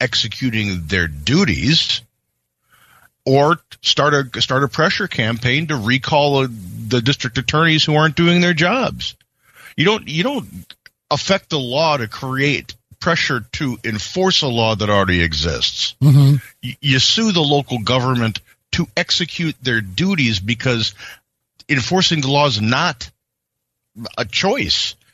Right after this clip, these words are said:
Speaker 1: Y-, you don't get to say, "Well, we're, we're just not going to enforce that. We've decided not to prosecute that." It's a law. It's been legislated. It's illegal to steal.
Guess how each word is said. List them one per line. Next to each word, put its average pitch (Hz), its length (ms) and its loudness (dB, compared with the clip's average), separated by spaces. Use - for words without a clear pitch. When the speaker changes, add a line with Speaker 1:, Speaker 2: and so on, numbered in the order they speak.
Speaker 1:
Y-, 117 100 -6
you 147 280 0
don't 180 140 -2
get 214 160 -2
to 160 80 0
say, 131 180 2
"Well, 330 280 -4
we're, 247 200 -10
we're 214 140 -2
just 185 340 0
not 156 180 -2
going 135 200 -4
to 113 120 -2
enforce 104 500 -2
that. 64 340 -2
We've 208 120 4
decided 175 480 2
not 120 300 -2
to 120 80 -4
prosecute 107 720 -2
that." 76 220 -4
It's 120 160 -2
a 135 80 -2
law. 107 440 2
It's - 260 -6
been 98 160 -4
legislated. 143 920 -2
It's 117 300 -4
illegal 135 720 2
to 127 180 -2
steal. 113 600 0